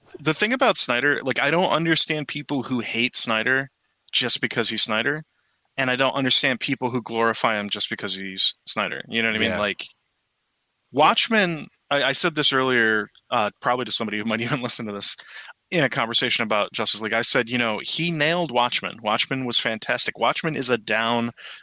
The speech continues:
Speaker 1: dour story. It's supposed to be very grimdark and everything, and he accomplished that, and everything was great. I really love that film. I think he did a sm-,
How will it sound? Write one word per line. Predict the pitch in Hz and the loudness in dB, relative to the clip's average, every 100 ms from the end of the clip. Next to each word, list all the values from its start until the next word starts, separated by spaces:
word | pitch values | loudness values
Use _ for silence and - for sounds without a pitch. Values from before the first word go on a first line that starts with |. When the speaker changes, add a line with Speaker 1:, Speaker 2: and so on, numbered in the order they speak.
| 113 | -8
Speaker 1:
dour | 107 117 113 117 113 | 0 2 2 2 2
story. | - 113 107 95 | 2 2 0 -2
It's | 107 - | 0 -2
supposed | 127 - 123 139 | -2 -2 0 2
to | - | 0
be | 120 123 | -2 0
very | 117 117 113 | 2 2 0
grimdark | - 110 110 107 104 - | -2 -2 0 0 -2 -2
and | 107 | -4
everything, | 101 95 - 104 104 98 - - - | -4 -6 -8 -6 -6 -10 -14 -16 -8
and | - 107 | -8 -2
he | 123 | -2
accomplished | - 170 170 110 - | 0 -2 -2 -2 -2
that, | 92 98 | -2 -4
and | 117 113 | -2 -2
everything | 117 113 120 | -2 -4 -2
was | 117 | -2
great. | - 120 113 - _ | 0 0 0 -6 _
I | 117 | -4
really | 120 120 123 | 0 2 0
love | 120 127 120 | 2 0 0
that | 98 - | -2 -2
film. | 101 95 117 _ - | -4 -6 -10 _ -8
I | |
think | 107 107 | -6 -4
he | 104 | -2
did | 110 | -2
a | 104 | 0
sm-, | - 120 | 0 -2